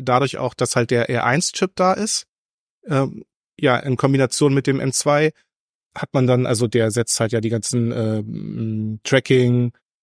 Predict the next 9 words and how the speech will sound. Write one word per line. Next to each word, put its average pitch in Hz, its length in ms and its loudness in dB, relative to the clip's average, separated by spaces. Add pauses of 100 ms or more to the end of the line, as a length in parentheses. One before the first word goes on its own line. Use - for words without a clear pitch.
(100)
und, 113 380 0
äh, 110 320 -2
Sensoren, 120 680 2 (600)
ähm, 107 320 -2
Inputs - 440 -2
um. 127 260 0 (760)
Und 117 220 0
dadurch 127 360 2
einfach 135 520 0